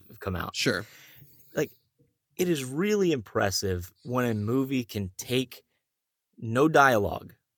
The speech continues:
Speaker 1: just music and sound effects, and suck you in for about twenty minutes,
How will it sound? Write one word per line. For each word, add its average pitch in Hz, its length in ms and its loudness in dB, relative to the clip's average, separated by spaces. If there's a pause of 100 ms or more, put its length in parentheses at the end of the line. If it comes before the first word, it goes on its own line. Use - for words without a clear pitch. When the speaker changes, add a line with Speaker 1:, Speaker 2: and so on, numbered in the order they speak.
(400)
Speaker 1:
just 104 380 0
music 160 560 0
and 147 120 -4
sound 123 280 0
effects, 120 480 -4 (460)
and 123 220 0
suck - 400 0
you 156 220 0
in 139 300 -2 (300)
for 127 320 -2
about 120 320 2 (100)
twenty 143 260 -6
minutes, 202 460 -6